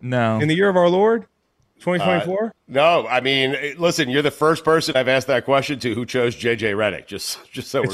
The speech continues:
Speaker 3: we're
Speaker 2: just
Speaker 3: clear.
Speaker 2: a personal, it's, it's, I know the guy, and I don't feel
Speaker 3: Right.
Speaker 2: like Larry's gonna be extremely empathetic to my plight.
Speaker 3: <laughs>
Speaker 2: That, that,
Speaker 3: I can give you
Speaker 2: whoever
Speaker 3: someone who's not your friend if you'd like to do it
Speaker 1: Yeah,
Speaker 3: that
Speaker 2: Yeah,
Speaker 3: way.
Speaker 2: give me
Speaker 1: do that
Speaker 2: somebody
Speaker 1: one.
Speaker 2: who's not
Speaker 1: Do
Speaker 2: my
Speaker 1: that one.
Speaker 2: friend.
Speaker 1: Yeah.
Speaker 3: Okay, uh, Larry Bird. Hmm, who should I go with here?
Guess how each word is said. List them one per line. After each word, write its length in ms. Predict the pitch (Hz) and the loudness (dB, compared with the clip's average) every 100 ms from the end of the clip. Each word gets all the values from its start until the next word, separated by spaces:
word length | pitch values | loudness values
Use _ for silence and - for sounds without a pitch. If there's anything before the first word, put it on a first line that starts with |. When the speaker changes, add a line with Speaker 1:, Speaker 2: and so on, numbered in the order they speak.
| 185 | 0
Speaker 3:
we're 60 | |
Speaker 2:
just 100 | 127 | 0
Speaker 3:
clear. 100 | 196 | 2
Speaker 2:
a 40 | 165 | 0
personal, 600 | - 180 170 170 165 147 | 2 0 0 -2 0 0
it's, 260 | 143 135 | -2 -4
it's, 280 | 110 135 113 | -6 -6 -4
I 100 | 127 | -4
know 220 | 123 131 | -2 -2
the 80 | 139 | -4
guy, 320 | 117 113 98 | -4 -4 -4
and 180 | 101 107 | -6 -6
I 80 | 110 | -6
don't 160 | 120 104 | -6 -6
feel 120 | 107 | -4
Speaker 3:
Right. 40 | |
Speaker 2:
like 140 | 120 101 | -2 -2
Larry's 400 | 107 110 107 92 | 0 0 0 -2
gonna 160 | 101 | -6
be 220 | 95 95 - | -6 -10 -10
extremely 460 | 107 - 110 101 98 | -12 -4 -2 -2 -2
empathetic 580 | 95 - - 104 87 82 - | -4 -6 -4 -2 -4 -8 -8
to 80 | |
my 180 | 95 82 | -8 -8
plight. 380 | 80 92 76 69 _ | -8 -8 -8 -10 _
Speaker 3:
<laughs> 180 | _ - | _ -18
Speaker 2:
That, 100 | 110 - 113 - 113 - | -18 -14 -14 -10 -10 -8
that, 340 | 113 - 110 | -6 -4 0
Speaker 3:
I 80 | 131 | 2
can 40 | |
give 0 | 139 | 4
you 60 | |
Speaker 2:
whoever 180 | 151 180 | 2 2
Speaker 3:
someone 220 | 180 165 | 2 2
who's 100 | 151 | 4
not 160 | 151 135 | 2 2
your 80 | 113 | -2
friend 420 | 147 190 151 107 | 0 2 2 -2
if 100 | 104 | -6
you'd 120 | 107 | -4
like 160 | 104 110 | -2 -4
to 80 | |
do 120 | 107 101 | -6 -2
it 40 | |
Speaker 1:
Yeah, 220 | 120 139 | 2 4
Speaker 3:
that 20 | 131 | 4
Speaker 2:
Yeah, 80 | |
Speaker 3:
way. 60 | 156 | 4
Speaker 2:
give 100 | - | 2
me 60 | 190 | 2
Speaker 1:
do 20 | |
that 60 | |
Speaker 2:
somebody 180 | - 180 | 2 4
Speaker 1:
one. 60 | 175 | 2
Speaker 2:
who's 100 | 143 | 2
not 120 | 143 | 0
Speaker 1:
Do 40 | |
Speaker 2:
my 100 | 139 127 | 0 -2
Speaker 1:
that 40 | |
one. 60 | 80 | -2
Speaker 2:
friend. 240 | 123 92 | -2 -2
Speaker 1:
Yeah. 260 | 85 78 76 | -4 -6 -2
Speaker 3:
Okay, 400 | 101 113 98 95 | -2 0 -2 -2
uh, 260 | 90 107 104 | -2 0 2
Larry 380 | 117 135 165 160 | 2 4 4 2
Bird. 640 | 143 147 147 156 156 151 | 2 2 2 2 2 0
Hmm, 380 | 104 110 98 78 | -4 -8 -8 -10
who 120 | 92 | -12
should 180 | 113 95 | -10 -6
I 80 | 104 | -4
go 180 | 98 92 | -4 -4
with 140 | 85 | -6
here? 160 | 82 | -10